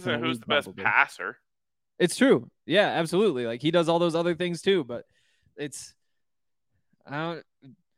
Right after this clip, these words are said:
Speaker 2: again, modern N F L, where throwing is more important than ever.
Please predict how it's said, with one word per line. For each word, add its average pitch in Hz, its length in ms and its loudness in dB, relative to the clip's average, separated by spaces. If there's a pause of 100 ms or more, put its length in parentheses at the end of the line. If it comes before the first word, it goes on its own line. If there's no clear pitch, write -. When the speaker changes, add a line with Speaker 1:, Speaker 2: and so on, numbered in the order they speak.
(140)
Speaker 2:
again, 170 260 -2
modern 180 380 0
N 196 100 0
F 190 160 -2
L, 170 440 0
where 147 160 -8
throwing 190 400 0
is 160 100 -4
more 180 160 0
important 175 340 -2
than 156 140 0
ever. 139 360 -2